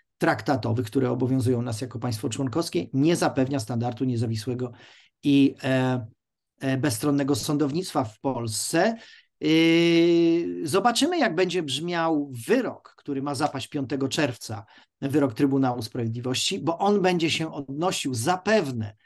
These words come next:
e, do Izby Odpowiedzialności Zawodowej, zapewne do Izby,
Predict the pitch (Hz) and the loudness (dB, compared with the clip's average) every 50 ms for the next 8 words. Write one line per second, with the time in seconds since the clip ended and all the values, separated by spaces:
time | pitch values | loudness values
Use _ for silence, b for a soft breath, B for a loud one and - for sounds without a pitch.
0 | b b b b b b b _ 151 139 135 127 117 117 147 156 151 147 143 139 | b b b b b b b _ -4 -2 -2 0 0 2 4 4 6 6 6 4
1 | 135 139 - - 190 196 202 208 247 214 175 160 - - 170 151 131 160 147 135 | 4 2 0 -2 -4 -4 -2 2 4 4 4 2 0 2 2 2 4 4 2 2
2 | 135 131 110 - - - 139 120 123 113 113 117 113 110 101 - - _ _ - | 2 0 -2 -6 -8 -10 -8 -8 -8 -6 -6 -4 -4 -6 -6 -8 -12 _ _ -12
3 | 110 107 127 147 175 B B B B - 147 110 135 202 208 214 - 233 240 202 | -8 -4 -4 -4 -4 B B B B -4 -4 2 2 2 2 4 4 2 2 2
4 | 165 165 139 131 139 143 - 202 180 175 156 156 156 170 165 147 | 2 -2 0 0 -2 -4 -4 -6 -8 -8 -6 0 2 2 2 2